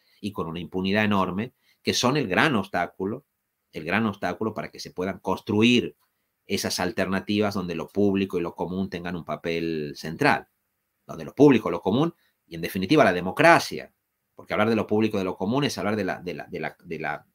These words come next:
digamos, eh, interconexión entre democracia política y democracia económica, entre, entre una democracia integral, una democracia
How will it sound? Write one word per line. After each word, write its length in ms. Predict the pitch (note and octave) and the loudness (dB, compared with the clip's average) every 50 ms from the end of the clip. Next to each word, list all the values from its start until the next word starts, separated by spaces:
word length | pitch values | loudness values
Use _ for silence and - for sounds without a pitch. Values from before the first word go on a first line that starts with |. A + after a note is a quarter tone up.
| _ _ _ | _ _ _
digamos, 640 | E2 E2+ E2+ F2 G2 G2+ G#2 G2 F2+ E2+ - - _ _ _ _ _ _ _ _ _ | -20 -14 -8 -4 -2 -2 -2 -2 -4 -4 -8 -12 _ _ _ _ _ _ _ _ _
eh, 140 | - - - | -16 -10 -4
interconexión 800 | A#2 A#2 A2 G2 A2 G2 - - G2+ F#2+ G2+ F#2+ - - C#3+ C#3 | -2 -2 -2 0 -2 -4 -2 -2 -4 -2 -2 -2 0 2 2 2
entre 240 | B2+ G#2+ F#2+ F#2 F2 | 2 -2 -2 -4 -6
democracia 560 | E2+ F2 F#2 F2+ - G2+ G2 F#2+ - F#2+ - | -6 -6 -8 -8 -6 -6 -6 -6 -6 -10 -8
política 540 | - F2 F2+ G2+ B2+ D3 D3+ - A#2+ - G2 | -4 -2 0 2 4 4 2 2 -2 -6 -6
y 60 | F2 | -6
democracia 560 | E2+ E2+ E2+ E2+ - G2 F#2+ F#2+ - - F2+ E2+ | -8 -8 -10 -10 -10 -10 -10 -8 -6 -6 -6 -6
económica, 840 | E2+ - F#2+ F#2 A2 C#3 D3+ C#3 A2+ G2 E2+ - _ - - _ _ _ _ _ _ _ _ _ _ _ _ _ _ _ _ _ _ | -6 -4 -2 4 6 6 6 6 4 2 -2 -6 _ -20 -20 _ _ _ _ _ _ _ _ _ _ _ _ _ _ _ _ _ _
entre, 380 | - - D#2+ - - - - - | -18 -16 -16 -12 -10 -12 -8 -8
entre 280 | G2+ F#2+ F2+ - - F#2+ | -6 -8 -6 -6 -6 -6
una 180 | F2+ F#2 F2+ | -4 -4 -4
democracia 540 | F2 F#2 F#2 F#2+ F#2+ - A2 A2 G#2 - G2+ | -4 -2 -2 -2 -2 0 0 0 0 0 -2
integral, 600 | F#2 F2+ - F#2 F2+ A2 B2 C3+ C3 A#2+ A2+ G#2 | -4 -2 -2 0 2 6 8 10 10 8 8 6
una 120 | F2+ F2 E2+ | 2 -4 -6
democracia 880 | F2 F2 F2+ E2+ - - G2 G2+ F#2+ - - G2+ F#2+ F#2 F2 E2+ | -8 -8 -8 -10 -6 -4 -2 -2 -2 -2 -2 0 0 0 0 -2